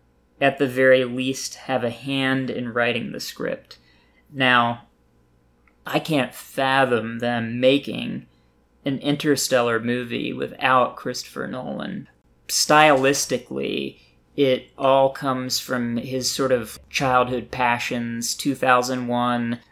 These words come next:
A Space Odyssey, that old school way of filmmaking where it's all practical effects. I can't imagine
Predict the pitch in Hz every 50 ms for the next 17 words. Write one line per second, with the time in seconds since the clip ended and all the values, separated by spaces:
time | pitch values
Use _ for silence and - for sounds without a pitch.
0 | _ - - 131 - - - - 143 143 139 135 - - - 143 135 127 127 127
1 | 131 127 - - - 139 131 127 123 123 123 123 120 113 113 127 123 120 117 117
2 | - - _ _ - 131 131 131 127 123 - - - - 147 139 135 131 127 127
3 | 123 123 123 120 117 117 - - - 120 120 123 123 123 123 120 120 120 - 127
4 | 123 120 120 117 117 117 113 - - - - _ _ - - 123 127 120 117 117
5 | 117 117 107 - 135 131 - 135 127 120 113 117 - - 127 117 117 117 - -
6 | - - - - 127 127 - - - 143 123 123 120 - - - - - - _
7 | _ _ _ _ - 135 131 - - 160 160 151 143 139 131 127 127 131 131 131
8 | 135 135 131 127 123 120 120 117 113 113